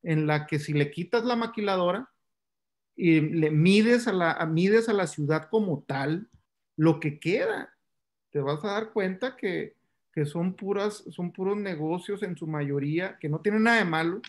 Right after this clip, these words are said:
es cuest-, es cuestión de cómo lo mueves, de que son comercios, son restaurantes, son bares, etcétera, etcétera. Entonces, las pymes industriales que han estado ahí han estado muy cortas de visión,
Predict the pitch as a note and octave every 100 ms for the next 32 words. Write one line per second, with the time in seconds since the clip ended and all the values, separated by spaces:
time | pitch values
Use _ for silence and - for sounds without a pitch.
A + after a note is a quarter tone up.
0 | - _ _ _ - D#3 D3 G3 - -
1 | D#3+ - F#3 - F#3+ F3+ - F3+ F#3 F#3+
2 | D#3 D#3 D#3+ F#3+ - - _ _ _ _
3 | _ - D3 D#3 D3 D#3+ D#3+ F#3 F3 F3
4 | F3 - F3+ E3+ E3 F3 - D#3+ D#3+ E3
5 | E3+ E3+ E3+ E3 D#3 E3 E3+ D#3+ D#3+ D3+
6 | E3+ - G#3 A3+ G#3 E3+ - _ _ _
7 | _ - D#3+ D3+ G3 F#3+ _ _ _ F#3
8 | D#3+ D3 - G#3+ A#3 A#3 C4 B3 F#3+ D#3
9 | - - E3 F3+ F3 D3 - E3 F#3 -
10 | G3 G3 F#3 F#3+ B3 A#4 E3+ F3 - F3+
11 | F3+ F#3 F3+ F3 F3+ F3+ _ F3+ F3+ F3+
12 | F#3 E3+ D#3 D3 - E3 E3+ E3+ F3